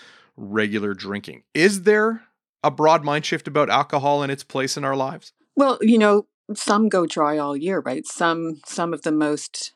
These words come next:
Speaker 2: one, one of the most recent figures I saw was that about twenty-three percent of Canadian adults don't, don't drink at all. You know, on the other hand, about half of us, half,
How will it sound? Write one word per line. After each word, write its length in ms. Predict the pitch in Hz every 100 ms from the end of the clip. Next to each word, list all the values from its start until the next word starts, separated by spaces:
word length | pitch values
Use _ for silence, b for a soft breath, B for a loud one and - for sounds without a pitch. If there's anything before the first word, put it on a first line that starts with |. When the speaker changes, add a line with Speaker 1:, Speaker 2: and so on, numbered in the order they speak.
| _ - -
Speaker 2:
one, 300 | 170 135 139
one 120 | 160
of 40 | 165
the 60 |
most 200 | 147 143
recent 260 | 156 156 143
figures 280 | 151 143 139
I 60 |
saw 360 | 139 - 139 143
was 500 | 147 160 151 147 151
that 160 | 151 151
about 340 | 151 147 - - - -
twenty-three 600 | - - 156 151 - 151
percent 320 | 156 - 294
of 80 | 302
Canadian 460 | - 147 151 151 147
adults 340 | - 143 -
don't, 260 | 139 139 - _
don't 220 | 151 143
drink 200 | 127 135
at 80 | 127
all. 300 | 139 156 131 B B B B B
You 80 | 226
know, 140 | 185
on 80 | 170
the 120 | 170
other 160 | 160 160
hand, 280 | 160 156 151
about 300 | 151 143 143 _ _ _ _ _
half 320 | - 160 151 165
of 100 | 147
us, 300 | 139 143 -
half, 260 | 151 147